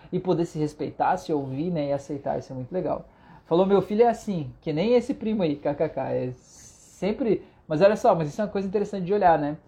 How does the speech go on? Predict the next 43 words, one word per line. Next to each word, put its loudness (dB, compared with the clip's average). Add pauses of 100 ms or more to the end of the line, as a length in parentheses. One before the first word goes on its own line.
(520)
Quando 2
tem 0
alguém 2
que -10
de -2
alguma 4
forma 0
se -4
faz 4
assim, -6
né? -2
De -6
tipo, -6
"Ah, 6 (220)
vou 0
ver 2
se -4
alguém 0
resolve 2
pra -2
mim", -2 (200)
é 4
porque 0
na 4
vida 2
daquela 0
pessoa -6
tem -4
alguém -2
que -6
sempre -6
resolve. 0 (420)
Acredite -4
em -4
mim, 0
tem -4
alguém 0
que -12
sempre -2
resolve 4
pra -2
ele. -6 (420)
Quando, 4